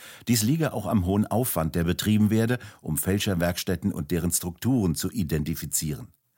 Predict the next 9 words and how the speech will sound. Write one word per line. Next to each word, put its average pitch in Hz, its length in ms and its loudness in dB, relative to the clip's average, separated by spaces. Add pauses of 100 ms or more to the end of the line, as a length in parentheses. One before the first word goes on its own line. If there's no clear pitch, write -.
(300)
Allerdings 131 400 2
habe 110 240 2
die 87 100 0
Kriminalpolizei 95 960 2
in 92 80 0
der 80 80 0
Bundesrepublik 101 840 0 (280)
nicht 90 320 0
mehr 82 400 2